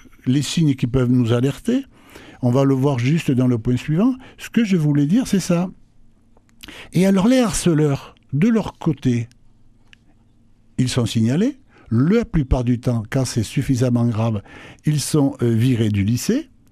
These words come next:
Mais si vous faites le compte entre les victimes et les harceleurs, vous noterez au niveau de la scolarité, tout le monde est perdant.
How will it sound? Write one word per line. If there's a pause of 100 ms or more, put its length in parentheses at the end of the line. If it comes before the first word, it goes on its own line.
(260)
Mais
si
vous
faites
le
compte (180)
entre
les
victimes (520)
et
les
harceleurs, (560)
vous
noterez
au
niveau
de
la
scolarité, (460)
tout
le
monde
est
perdant.